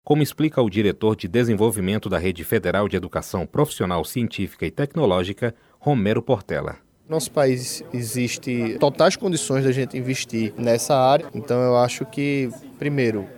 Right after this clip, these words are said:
Speaker 2: a área voltada do ensino é a nossa atividade principal, seja para capacitar nossos professores a dar os melhores cursos, seja para capacitar nossos alunos com os melhores cursos disponíveis hoje no mercado.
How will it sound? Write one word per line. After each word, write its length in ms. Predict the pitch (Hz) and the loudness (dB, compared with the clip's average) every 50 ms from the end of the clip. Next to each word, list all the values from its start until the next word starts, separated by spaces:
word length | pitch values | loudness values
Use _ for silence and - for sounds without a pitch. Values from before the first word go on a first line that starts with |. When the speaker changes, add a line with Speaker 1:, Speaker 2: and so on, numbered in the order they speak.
| - - - - | -18 -14 -6 -2
Speaker 2:
a 60 | 104 | 2
área 200 | 113 131 143 143 | 4 4 4 2
voltada 360 | 131 143 135 - 127 120 127 | 2 0 0 2 0 0 0
do 100 | 123 127 | 0 -2
ensino 540 | 123 120 - - 160 175 202 226 247 262 - - - | -4 -4 -4 -2 -2 -2 0 -2 -2 -4 -8 -4 0
é 100 | 113 113 | 0 2
a 80 | 117 | 2
nossa 260 | 120 120 117 - - | 2 0 0 0 -2
atividade 520 | 113 113 - 123 123 127 110 113 110 110 - | -4 -2 -2 -4 -2 -2 0 0 0 0 -2
principal, 640 | - 120 113 - - - - 120 123 143 165 185 214 - - | -4 -10 -10 -10 -8 -4 0 2 2 2 2 0 -2 -6 -12
seja 340 | - - 143 135 131 151 | -4 0 0 2 2 0
para 300 | 135 - 131 131 131 127 | -2 0 2 2 2 2
capacitar 500 | 123 - 135 - - 127 123 - - 131 131 | 0 -4 -6 -2 -2 -2 -2 0 -2 0 0
nossos 200 | 135 131 127 - | 0 -2 -4 -4
professores 880 | - - 127 - - 143 139 - - 127 117 104 98 95 - - - - - - - - - - - | -6 -6 -6 -2 -2 -4 -2 -2 -2 -2 -2 -2 -4 -6 -10 -12 -14 -16 -20 -20 -20 -20 -20 -10 -4
a 80 | - 117 | -2 0
dar 160 | 123 131 127 | 2 4 4
os 100 | 131 123 | 4 4
melhores 400 | 131 135 131 127 131 139 143 - | 4 2 4 4 4 4 4 2
cursos, 420 | - - 127 113 104 - - - - | -4 -4 -4 -4 -4 -6 -10 -6 0
seja 300 | 139 135 127 117 135 123 | 4 4 4 4 2 -2
para 400 | - 135 131 131 123 120 113 - - | 0 2 4 4 4 4 2 0 0
capacitar 600 | - 127 123 - 131 127 - - 127 131 139 139 | 0 0 4 4 2 2 2 2 2 4 4 4
nossos 340 | 139 139 135 - 143 131 147 | 2 0 -2 -2 -4 2 2
alunos 580 | 139 135 127 123 120 117 110 110 104 - - - | 4 4 4 2 0 -2 -2 -4 -4 -6 -8 -14
com 220 | - - 127 127 | -12 -8 -4 -4
os 100 | 127 120 | -2 -2
melhores 420 | 131 127 123 123 135 143 147 - | 0 0 2 4 2 2 0 -2
cursos 260 | - 139 127 - - 135 | -4 -4 -4 -4 -4 -6
disponíveis 640 | 127 117 - - 135 127 123 120 117 120 117 110 113 | -8 -8 -6 -4 -4 -2 -2 -2 -2 -2 -2 -2 -2
hoje 180 | 110 110 110 | -2 -2 -4
no 60 | 117 117 | -4 -4
mercado. 480 | 127 135 131 - - 143 147 165 208 | -4 -4 -4 -2 -2 0 0 0 -2